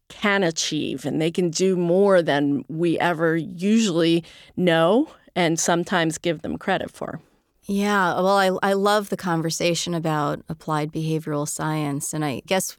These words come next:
Speaker 2: if I'm hearing it correctly, you know, you're talking about what are the antecedents to the behavior, maybe? Like, why
Speaker 1: Yeah,
Speaker 2: is
Speaker 1: the,
Speaker 2: the, the,
Speaker 1: that,
Speaker 2: the, the
Speaker 1: yeah.
Speaker 2: student, is that, is that part of it?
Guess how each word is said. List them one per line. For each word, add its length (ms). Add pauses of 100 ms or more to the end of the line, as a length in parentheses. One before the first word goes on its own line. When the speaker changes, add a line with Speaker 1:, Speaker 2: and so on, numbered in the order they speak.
(100)
Speaker 2:
if 140
I'm 220
hearing 400
it 120
correctly, 640 (540)
you 120
know, 60
you're 180
talking 380
about 200
what 120
are 100
the 180
antecedents 1080
to 320
the 80
behavior, 560
maybe? 480
Like, 240
why 320
Speaker 1:
Yeah, 240
Speaker 2:
is 40
Speaker 1:
the, 100
Speaker 2:
the, 180 (160)
the, 100
Speaker 1:
that, 400
Speaker 2:
the, 80
the 60
Speaker 1:
yeah. 260
Speaker 2:
student, 520 (100)
is 180
that, 300
is 180
that 160
part 240
of 100
it? 240